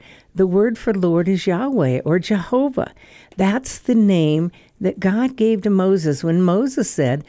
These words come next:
"Who shall I tell the Israelites sent me?" And he said, "Tell them that I am has sent you." And that's the name Jehovah or Yahweh from Exodus three fourteen. I love it because I am means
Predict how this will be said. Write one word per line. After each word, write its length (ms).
"Who 140
shall 260
I 140
tell 340
the 200
Israelites 580
sent 340
me?" 300
And 160
he 200
said, 380
"Tell 260
them 200
that 240
I 340
am 480
has 160
sent 240
you." 320
And 180
that's 260
the 100
name 240
Jehovah 580
or 140
Yahweh 480
from 220
Exodus 500
three 280
fourteen. 720
I 100
love 320
it 160
because 420
I 180
am 380
means 320